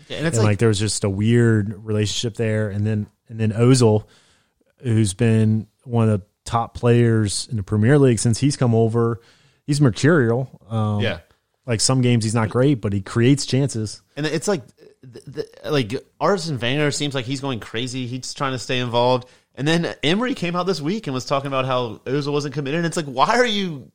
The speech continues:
Speaker 1: everyone just co-, shitting on Arsenal?
Speaker 2: Yeah.
Speaker 1: It's like, why is Em-, why is he commenting on Arsenal when he's the coach of a team in La
Speaker 2: Right.
Speaker 1: Liga? It makes no sense.
Speaker 2: Right.
Speaker 1: He's
Speaker 2: Um,
Speaker 1: getting in his punches.
Speaker 2: Right. And then Thierry Henry. So
Speaker 1: Yeah, it's like
Speaker 2: Evra, Evra came out, did an interview with Sky, Sky Sports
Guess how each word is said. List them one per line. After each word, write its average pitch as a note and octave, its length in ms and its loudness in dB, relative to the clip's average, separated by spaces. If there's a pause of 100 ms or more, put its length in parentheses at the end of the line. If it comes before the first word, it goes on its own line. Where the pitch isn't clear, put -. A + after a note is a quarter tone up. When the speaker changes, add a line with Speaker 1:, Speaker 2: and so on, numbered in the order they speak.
(100)
Speaker 1:
everyone F#3 320 -2
just E3+ 160 -6
co-, D3+ 160 -4
shitting E3+ 460 -6
on D3+ 100 0
Arsenal? B2 340 -2
Speaker 2:
Yeah. - 40 0
Speaker 1:
It's - 60 -8
like, D3 120 0
why D3+ 220 4
is G3 120 2
Em-, D3+ 340 -6
why D3 220 -4
is G#3+ 140 -6
he F3 160 -8
commenting C3+ 480 -4
on G2+ 120 -6
Arsenal G2+ 460 -8
when G2+ 80 -8
he's G#2 120 -10
the A2 60 -12
coach C#3 280 -8
of A#2+ 120 -12
a G#2 40 -10
team B2+ 240 -16
in A2+ 100 -12
La G#2 120 -6
Speaker 2:
Right. A#2 200 2
Speaker 1:
Liga? A2 200 -8
It G2 60 -12
makes B2+ 200 -10
no C3 100 -8
sense. A#2 360 -10
Speaker 2:
Right. G2 220 -2 (440)
Speaker 1:
He's G#2+ 180 0
Speaker 2:
Um, A2 60 0
Speaker 1:
getting D3+ 200 2
in D3 80 0
his C3+ 140 -2
punches. A2+ 560 -10
Speaker 2:
Right. A2 240 -2 (140)
And B2+ 140 4
then C3+ 200 6
Thierry D3 340 4
Henry. B2+ 560 0
So A#2 580 2
Speaker 1:
Yeah, C4 200 6
it's - 180 2
like G#3 180 6 (200)
Speaker 2:
Evra, D3 600 4
Evra E3 440 4
came B2 320 2
out, A2 400 -2 (100)
did B2+ 160 4
an A#2+ 80 6
interview B2 280 4
with G#2+ 100 0
Sky, A2+ 320 0
Sky - 420 -2
Sports B2+ 640 0